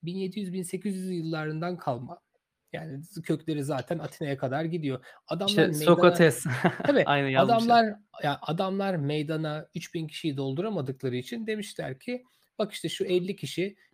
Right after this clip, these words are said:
Speaker 1: bizi hem yurt, e, dış ilişkilerde temsil etsin, hem sağlık
Speaker 2: <clears throat>
Speaker 1: politikalarında temsil etsin, hem eğitim politikaları konusunda, hem bilim, teknoloji, her konuda temsil etsin." demiş. Ama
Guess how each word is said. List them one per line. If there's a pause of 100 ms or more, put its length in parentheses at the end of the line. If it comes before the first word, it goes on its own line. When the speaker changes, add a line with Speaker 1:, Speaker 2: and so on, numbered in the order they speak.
(120)
Speaker 1:
bizi
hem
yurt, (260)
e,
dış
ilişkilerde
temsil
etsin,
hem
sağlık
Speaker 2:
<clears throat>
Speaker 1:
politikalarında
temsil
etsin, (220)
hem
eğitim
politikaları
konusunda,
hem
bilim,
teknoloji,
her
konuda
temsil
etsin."
demiş. (460)
Ama